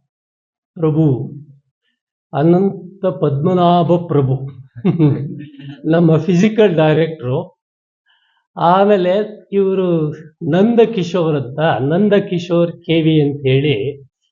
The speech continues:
ನಮ್ಮಲ್ಲಿ ಪಿ ಇ ಟಿ ಕ್ರಿಕೆಟ್ ತರಬೇತಿನ ಇವರಿಗೆ ಹೊರಗುತ್ತಿಗೆ ನೀಡಿದೆ.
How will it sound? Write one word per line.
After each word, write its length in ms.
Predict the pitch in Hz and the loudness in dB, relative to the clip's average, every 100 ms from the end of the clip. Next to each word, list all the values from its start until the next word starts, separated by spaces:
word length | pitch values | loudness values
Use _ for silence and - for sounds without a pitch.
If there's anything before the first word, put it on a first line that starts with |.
| _ _ _ - | _ _ _ -2
ನಮ್ಮಲ್ಲಿ 840 | 160 202 208 190 151 110 165 190 - _ _ - | 2 4 4 2 0 -2 -4 -6 -10 _ _ -2
ಪಿ 340 | 208 233 240 | 0 2 0
ಇ 40 | |
ಟಿ 400 | 240 226 208 214 226 226 - - | 0 -2 -4 -6 -16 -18 -18 -2
ಕ್ರಿಕೆಟ್ 680 | 208 214 254 262 254 220 | -2 0 2 2 2 -4
ತರಬೇತಿನ 680 | 165 175 165 180 175 151 147 | -4 -4 -4 -4 -4 -4 -2
ಇವರಿಗೆ 600 | 190 196 156 156 156 196 | -2 -2 -2 -2 -4 -2
ಹೊರಗುತ್ತಿಗೆ 760 | 196 139 160 175 190 - 180 | 0 0 -2 -2 -2 -2 -2
ನೀಡಿದೆ. 500 | 139 131 107 - - | 0 -2 -4 -12 -18